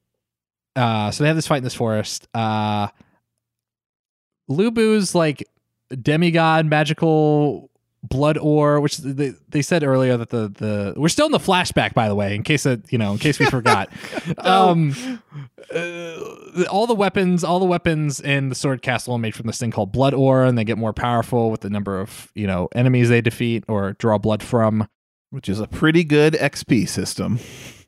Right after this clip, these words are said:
Speaker 1: <laughs> I like it. Implement that in one of my games.
Speaker 2: You kill things and you level up.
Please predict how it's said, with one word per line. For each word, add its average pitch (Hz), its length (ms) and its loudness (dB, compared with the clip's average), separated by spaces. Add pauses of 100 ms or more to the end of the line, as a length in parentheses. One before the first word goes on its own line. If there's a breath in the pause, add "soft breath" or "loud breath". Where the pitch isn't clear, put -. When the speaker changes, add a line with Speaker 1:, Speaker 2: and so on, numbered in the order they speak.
(120)
Speaker 1:
<laughs> - 1160 -6
I 165 180 2
like 113 260 -2
it. 135 180 -2
Implement 143 400 0
that 143 120 2
in 147 60 2
one 147 100 2
of 147 60 -2
my 165 140 2
games. 110 380 -4
Speaker 2:
You 117 100 -2
kill 202 240 0
things 202 360 -2
and 143 160 2
you 123 120 4
level 156 380 0
up. 95 240 -4